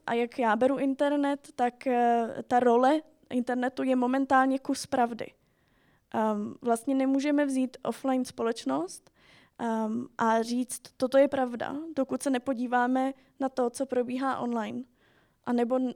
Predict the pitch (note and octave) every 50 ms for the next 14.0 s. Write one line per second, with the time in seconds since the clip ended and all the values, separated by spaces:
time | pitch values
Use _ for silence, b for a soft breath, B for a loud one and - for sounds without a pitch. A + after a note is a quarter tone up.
0 | _ _ - - B3+ A#3+ A#3+ B3 A#3+ - A#3+ A3 A3+ - - C4 A#3+ A#3 A3+ G#3+
1 | - - A3+ - B3+ A#3 A#3 A#3+ A#3+ A#3 A#3 A#3 A#3 A#3 A3 A3+ - - A#3+ A#3
2 | A3+ A3 G#3+ G#3 G#3+ - A#2+ - - - - _ _ b b b b b b b
3 | b b b b b b - - G#3 G#3+ A3 - - B3 B3+ C4 C4 C#4+ C4+ C4+
4 | C4+ C4 A#3+ B3+ - C#4 - C#4 B3+ B3+ B3+ B3 A#3+ A#3+ A#3 A3+ A3+ A#3+ A#3+ A#3
5 | A3+ A3+ - A3+ A3 A3 A3+ A3+ A#3+ A#3 A#3 A#3 A#3 A#3 A#3+ - - B3+ B3 A#3+
6 | B3 B B B B B B - A#3+ A#3 - - - _ _ _ _ _ _ _
7 | _ _ _ _ _ _ _ _ - - B3+ B3 B3+ B3+ B3+ C4 C4+ C#4+ C#4 -
8 | C#4+ C4+ C4+ C4 B3 B3 C4 C#4+ C#4 B3 C4 B3 A#3 A#3 A#3 A#3 A3+ A3 - -
9 | - - - C#4 C4 B3+ B3 A#3+ A#3+ A3+ B3 A#3 A3+ A3+ A3+ A3 A3 A3 A3 B3
10 | A#3+ B3 B3+ B3+ B3 A#3+ A#3 B3 A#3+ C4+ B3+ A#3 A#3+ A#3+ A#3 A#3+ A#3+ A#3+ A#3 A#3
11 | A3+ A#3 A#3 A3+ A3+ A#3 A#3+ A#3 - - A3+ A3+ - A#3+ A#3 A#3+ A#3 B3 B3+ C4
12 | B3+ C4 B3+ B B B B - B3+ B3 A#3+ - - - B3 B3 B3+ - C#4 C#4
13 | C4+ - - C4 C4 C4+ - C#4+ B3+ B3 B3 A#3+ A#3+ - A#3+ A3+ G#3 A#3 B3+ C#4